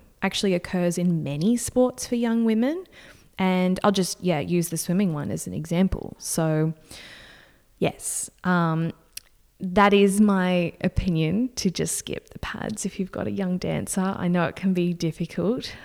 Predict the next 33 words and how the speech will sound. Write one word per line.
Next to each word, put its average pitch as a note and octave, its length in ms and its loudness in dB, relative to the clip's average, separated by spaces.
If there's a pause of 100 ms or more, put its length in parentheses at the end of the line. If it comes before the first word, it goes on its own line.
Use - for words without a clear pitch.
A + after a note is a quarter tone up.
um, E3+ 460 0
but F3+ 180 2
I F3+ 120 2
think F3+ 400 0
your F#3 100 2
children E3+ 400 -2
can E3+ 180 -6
actually F3 300 -4
ha-, - 340 -10
actually F#3 320 2
handle F3 300 -2
more D#3+ 340 -2
than E3 200 -2
you D#3+ 180 -2
think. - 480 -10
So D#3+ 480 -2 (720)
with E4+ 300 4
that, - 360 -2
let's F#3+ 240 0
move F3+ 160 2
on F3+ 120 2
to F3+ 100 -4
tampons. - 540 -6
So E3+ 200 0
they F3 320 2
are E3 260 -2
another G3 520 4
popular F3 480 0
option E3 480 -2
for E3+ 160 -2
those D3 360 -2
who - 140 -8
prefer D3 640 -4